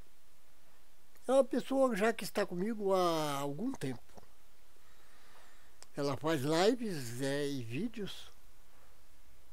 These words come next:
praticamente todo dia. Deve estar meio parada agora, né? Eu tô vendo aqui o último vídeo dela há nove dias.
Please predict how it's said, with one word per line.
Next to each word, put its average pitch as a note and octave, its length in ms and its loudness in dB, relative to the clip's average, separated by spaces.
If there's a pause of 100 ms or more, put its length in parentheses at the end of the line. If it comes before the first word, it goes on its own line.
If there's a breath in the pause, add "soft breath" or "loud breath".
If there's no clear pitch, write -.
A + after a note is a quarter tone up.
(180)
praticamente B3+ 640 6
todo E4 300 2
dia. D3 220 0
Deve A#3 220 2
estar B3 240 2
meio F3+ 220 6
parada E3 460 2
agora, G3 500 2 (1000 soft breath)
né? C#3 100 0
Eu E3+ 80 2
tô - 120 -2
vendo D#3+ 240 2
aqui C#3+ 180 -2
o F3 80 4
último D#3+ 300 0
vídeo C#3 260 -2
dela D3+ 340 0
há C#3 40 0
nove C3+ 320 0
dias. E3 520 -4